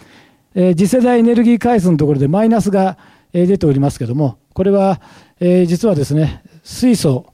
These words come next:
これからシーオーツーを出さないエネルギーということで、水素が非常に今期待されております。ただ水素というのは非常に低温なんで、これをですね、えー、液化した状態で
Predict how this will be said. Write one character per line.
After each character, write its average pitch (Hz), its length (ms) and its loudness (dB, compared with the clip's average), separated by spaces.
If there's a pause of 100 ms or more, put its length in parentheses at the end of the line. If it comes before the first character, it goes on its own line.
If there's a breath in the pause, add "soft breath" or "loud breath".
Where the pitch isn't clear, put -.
(260 soft breath)
こ - 120 -2
れ 202 80 0
か 202 80 0
ら 196 260 0 (320 soft breath)
シ - 200 -2
ー 214 40 2
オ 208 40 2
ー - 20 0
ツ 214 100 0
ー - 20 2
を 160 40 4
出 139 100 0
さ 240 120 -2
な 208 80 0
い 143 100 2
エ 139 40 2
ネ 151 100 2
ル 151 60 2
ギ 151 80 2
ー 123 40 -2
と - 100 -6
い - 20 -2
う - 20 0
こ 117 60 0
と 120 100 -8
で、 110 160 -12 (200 soft breath)
水 240 200 -2
素 175 100 0
が 151 60 0
非 143 100 0
常 180 140 2
に 175 100 2
今 147 180 0
期 - 100 -8
待 180 140 0
さ 175 100 -2
れ 147 80 -2
て 143 80 -4
お - 20 0
り 120 60 -2
ま 117 100 -6
す。 - 100 -18 (640 soft breath)
た 214 80 -2
だ 190 100 0
水 269 240 0
素 202 140 -2
と 156 80 -2
い 165 40 2
う 156 40 2
の 143 120 2
は 143 160 0
非 190 240 -4
常 262 240 0
に 247 140 0
低 220 160 0
温 214 180 0
な 208 120 0
ん 160 80 -2
で、 120 240 -4 (340 soft breath)
こ 190 140 -2
れ 247 80 2
を 262 100 2
で 190 80 0
す 143 120 -4
ね、 127 300 -4 (280 soft breath)
え 135 760 -2
ー、 156 80 -4
液 - 140 -6
化 220 180 0
し - 80 -10
た 214 120 0
状 196 200 0
態 190 220 0
で 165 280 0